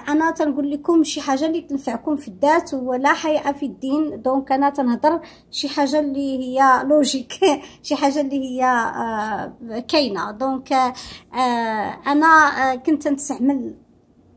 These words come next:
من شحال هادي وأنا تنستعمل هاد، هاد النوع هذا، وكاينين كما قلت لكم في الأسواق موجودين. طبعًا الدكتور اللي عطاني ها-، آه، هذا. دونك الناس اللي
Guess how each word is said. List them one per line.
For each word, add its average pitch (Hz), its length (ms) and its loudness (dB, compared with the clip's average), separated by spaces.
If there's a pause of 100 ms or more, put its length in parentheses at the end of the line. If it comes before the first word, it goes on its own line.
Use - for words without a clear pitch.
من 277 300 2
شحال 285 440 0
هادي 240 380 -2
وأنا 247 240 -4
تنستعمل 226 640 -6
هاد، 208 520 -6 (400)
هاد 254 140 0
النوع 233 420 -4
هذا، 233 200 0
وكاينين 254 520 -2 (100)
كما 254 160 -4
قلت - 240 -10
لكم 247 200 -6
في - 160 -16
الأسواق 247 640 -6
موجودين. 233 600 -6 (420)
طبعًا 320 400 2 (100)
الدكتور 277 540 -4
اللي 262 200 -2
عطاني 233 480 -2
ها-، 226 260 -6
آه، 226 240 -4
هذا. 214 320 -2
دونك 294 360 0
الناس 320 480 4
اللي 277 320 -6